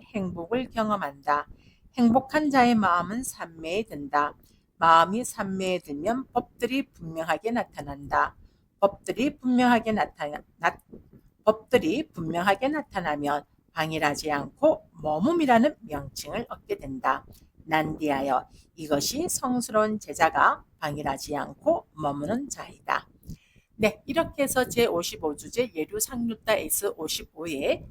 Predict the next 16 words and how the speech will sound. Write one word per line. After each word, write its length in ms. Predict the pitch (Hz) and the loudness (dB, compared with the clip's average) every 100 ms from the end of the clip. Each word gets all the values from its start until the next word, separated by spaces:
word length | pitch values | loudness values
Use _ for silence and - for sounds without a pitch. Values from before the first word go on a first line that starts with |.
| - | -14
제사 380 | - 160 - | -8 -8 -6
장 280 | - 226 254 - | -2 0 -2 -6
공덕이 600 | 269 302 233 214 262 - - | -6 -4 -4 -6 -8 -12 -10
넘쳐 460 | 160 151 - 170 | -12 -10 -8 -6
흐름품 560 | 160 147 147 - 277 240 - - _ _ - | -6 -10 -14 -4 -4 -4 -16 -20 _ _ -16
읽기를 540 | 170 - 147 165 254 | -16 -12 -8 -6 -4
마칩니다. 840 | 226 196 - - 156 147 156 147 - _ _ _ _ _ - - _ | -4 -6 -8 -10 -10 -6 0 0 -2 _ _ _ _ _ -20 -20 _
삼보지 420 | - 302 294 302 | 0 0 0 -2
선언 360 | 302 277 247 247 | -2 0 2 0
후원 340 | - 254 247 | 0 0 0
계좌는 360 | 214 180 175 220 | -2 -8 -6 -6
화면과 600 | - 233 220 208 196 269 | -6 -8 -6 -4 0 0
같습니다. 880 | - 180 - 185 165 - 151 156 - _ _ _ | 0 -8 -6 -8 -8 -2 -2 -2 -6 _ _ _
삼보지 440 | - 208 190 185 | -4 -4 -4 -6
선언은 520 | 180 160 156 202 247 208 | -8 -8 -4 -2 -4 -4
여러분들이 800 | 160 190 208 190 175 156 175 277 | 0 0 0 -4 -12 -6 -4 -4